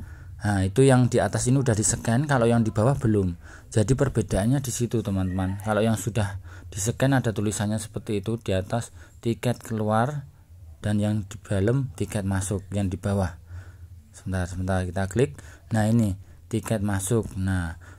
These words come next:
berarti itu artinya kita belum masuk. Kalau sudah ada tulisan muncul tiket keluar, berarti ting-, sud-, kita sudah di dalam. Nah, kita akan masuk sesuai antrian. Nah, ini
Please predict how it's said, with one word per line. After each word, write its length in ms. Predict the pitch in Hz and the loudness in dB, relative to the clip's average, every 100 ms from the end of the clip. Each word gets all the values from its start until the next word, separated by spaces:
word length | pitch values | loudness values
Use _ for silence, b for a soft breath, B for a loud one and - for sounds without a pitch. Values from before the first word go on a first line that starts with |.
| - | -6
berarti 400 | 101 113 123 107 | 0 4 2 2
itu 300 | 123 117 139 | -2 2 2
artinya 240 | 131 135 | 2 0
kita 240 | 151 - 160 | -2 -2 0
belum 240 | 123 117 143 | 2 4 4
masuk. 240 | 139 110 92 - B B B | 2 0 -2 -14 B B B
Kalau 160 | 117 120 | 0 2
sudah 320 | 139 131 120 | 2 4 4
ada 160 | 131 | 4
tulisan 400 | 120 123 120 131 | 4 4 6 4
muncul 560 | 127 123 127 123 - 127 | 6 6 6 4 4 2
tiket 400 | 113 131 131 - | 2 2 2 0
keluar, 400 | 143 147 127 120 | 0 2 2 0
berarti 360 | 123 101 147 143 - - | -2 0 0 -2 -6 0
ting-, 320 | 131 117 135 | 4 4 2
sud-, 280 | - 131 - | -2 -2 -4
kita 280 | 107 139 | 0 0
sudah 160 | 135 107 | 2 -2
di 120 | 104 | -2
dalam. 440 | 101 101 101 87 85 - B B B B B B - | 0 2 2 0 -4 -10 B B B B B B -10
Nah, 400 | 98 92 87 85 - - | -4 -4 -4 -6 -10 -8
kita 320 | 110 - 135 | -6 0 2
akan 240 | 120 131 127 | 2 2 4
masuk 480 | 113 - 147 170 | 2 2 0 0
sesuai 280 | - - 117 113 | -4 -2 0 0
antrian. 320 | 107 117 131 180 | 2 2 2 2
Nah, 240 | 113 101 | 0 0
ini 240 | 110 165 | 0 -2